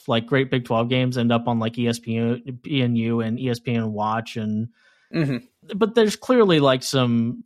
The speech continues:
Speaker 1: like, whatever deal they struck with E S P N, there's clearly some, like, you're gonna put some of your good games on E S P N Plus so people
Speaker 2: Yes.
Speaker 1: have a reason to buy E S P N Plus.
Speaker 2: Right. Right.
Speaker 1: And there's some, like, it's being branded as Big Twelve slash E S P N
Speaker 2: Big Twelve
Speaker 1: Plus,
Speaker 2: now
Speaker 1: like,
Speaker 2: or whatever it's called.
Speaker 1: right,
Speaker 2: Yeah,
Speaker 1: yeah,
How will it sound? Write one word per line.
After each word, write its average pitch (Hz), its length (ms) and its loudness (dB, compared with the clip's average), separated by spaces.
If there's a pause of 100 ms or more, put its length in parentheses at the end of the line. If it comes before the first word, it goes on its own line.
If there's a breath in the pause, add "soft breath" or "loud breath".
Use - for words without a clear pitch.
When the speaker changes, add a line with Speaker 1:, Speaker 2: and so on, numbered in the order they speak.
Speaker 1:
like, 131 160 0
whatever 180 340 2
deal 147 380 2
they 123 120 2
struck 123 280 0
with 120 100 -8
E 117 100 0
S 113 120 -2
P 120 160 -4
N, 113 120 0
there's 110 180 -4
clearly 123 360 2
some, 117 240 -2
like, 113 240 -2
you're 151 140 4
gonna 165 160 4
put 151 180 -2
some 127 180 -2
of 123 60 0
your 113 160 -4
good 117 220 -2
games 110 260 -4
on 110 100 -2
E 110 80 -4
S 110 80 -8
P 117 140 -6
N 104 140 -4
Plus 117 360 -4
so - 120 -2
people 190 180 2
Speaker 2:
Yes. 107 220 0
Speaker 1:
have - 80 -6
a - 20 -6
reason 104 280 -6
to 101 40 -8
buy 104 200 -6
E 107 140 -16
S 120 140 0
P - 80 -12
N 196 100 -14
Plus. - 340 -16 (260)
Speaker 2:
Right. 147 80 -6
Right. - 60 -6
Speaker 1:
And 135 80 0
there's 127 140 2
some, 135 140 2
like, 123 220 2 (180 loud breath)
it's 165 140 0
being 170 260 2
branded 147 540 0
as 131 160 0
Big 143 320 -2
Twelve 123 520 -2
slash 120 420 -2
E 120 100 -4
S 120 100 -6
P - 200 -12
N 110 100 -6
Speaker 2:
Big 151 160 -2
Twelve 165 240 4
Speaker 1:
Plus, 180 160 0
Speaker 2:
now 123 60 -4
Speaker 1:
like, 110 100 -4
Speaker 2:
or 127 100 -2
whatever 117 320 -4
it's - 140 -12
called. 139 80 0
Speaker 1:
right, 110 200 -2
Speaker 2:
Yeah, 117 120 -4
Speaker 1:
yeah, 104 160 -6